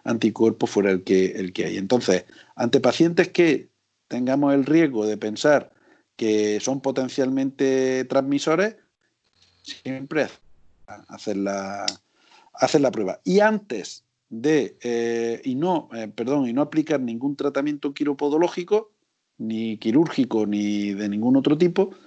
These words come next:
hasta que el paciente no haya, mm, no esté completamente restablecido y no nos transmita ni a nosotros ni al resto de las personas. Tan fácil como eso, tan fácil como eso.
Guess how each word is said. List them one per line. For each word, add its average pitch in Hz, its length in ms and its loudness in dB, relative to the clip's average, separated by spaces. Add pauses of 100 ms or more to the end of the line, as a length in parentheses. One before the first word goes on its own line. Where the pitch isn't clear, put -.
(420)
hasta 165 340 2
que 156 100 2
el 135 100 0
paciente 131 500 0
no 135 640 -2 (540)
haya, 127 400 -2 (140)
mm, 101 440 -12
no 104 80 -2
esté 147 360 4
completamente 110 640 0 (260)
restablecido 123 920 4
y 131 140 -4
no 123 160 0
nos 135 180 -2
transmita 113 440 -2
ni 101 160 -2
a 101 80 -2
nosotros 135 500 -2 (640)
ni 135 220 0
al 110 120 2
resto 123 280 0
de 117 80 2
las 107 80 2
personas. 90 440 -8
Tan 104 160 -6
fácil 170 460 -4
como 135 300 -2
eso, - 280 -6
tan 110 220 -8
fácil 175 380 -2
como 127 320 0
eso. 123 200 -4